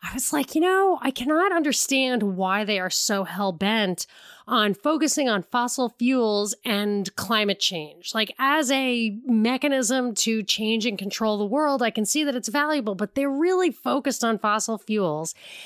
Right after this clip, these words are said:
And I started to think that there was a long shot chance that they had decided or discovered that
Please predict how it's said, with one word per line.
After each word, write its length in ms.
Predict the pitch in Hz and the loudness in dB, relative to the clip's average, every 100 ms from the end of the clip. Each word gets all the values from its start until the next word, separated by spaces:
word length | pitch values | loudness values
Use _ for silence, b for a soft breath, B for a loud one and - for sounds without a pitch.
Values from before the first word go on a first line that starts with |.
| B B B | B B B
And 140 | 294 294 | 2 4
I 80 | 294 | 2
started 400 | - 339 359 294 | 2 2 2 0
to 100 | 320 | -2
think 320 | - 392 381 | 0 0 2
that 140 | 302 - | 0 2
there 120 | 277 | 0
was 160 | 277 | 2
a 60 | 277 | 0
long 400 | 262 330 403 392 | 2 2 4 2
shot 380 | - 320 294 - | 2 2 0 -2
chance 760 | - 330 415 277 170 165 - _ _ _ _ _ _ _ _ _ _ - | 0 2 4 2 2 -2 -4 _ _ _ _ _ _ _ _ _ _ -6
that 300 | 214 262 269 | 0 0 0
they 440 | 277 277 277 277 - | 0 2 2 -2 -4
had 280 | - 247 233 | -4 -2 0
decided 720 | 240 220 269 269 302 302 294 | 0 0 2 2 2 0 0
or 160 | 220 196 | 0 0
discovered 640 | 190 - 285 254 269 202 | -2 -2 -2 0 -2 -2
that 420 | 214 190 190 208 | 0 0 0 -2